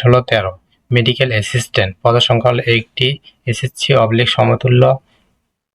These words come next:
এবং অনুমোদিত ইনস্টিটিউট হতে তিন বছর মেয়াদী নার্সিং মেডিকেল অ্যাসিস্ট্যান্ট কোর্স সম্পন্ন হতে হবে।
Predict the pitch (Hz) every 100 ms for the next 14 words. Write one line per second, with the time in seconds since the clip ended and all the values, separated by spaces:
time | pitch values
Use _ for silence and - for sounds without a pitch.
0 | - 123 127 147 123 120 120 127 123 123
1 | 131 120 113 - 127 135 113 117 107 113
2 | 127 123 123 123 120 120 117 120 110 107
3 | - 127 131 127 113 107 113 123 120 107
4 | 117 - 131 123 120 120 - 113 110 120
5 | 117 107 104 95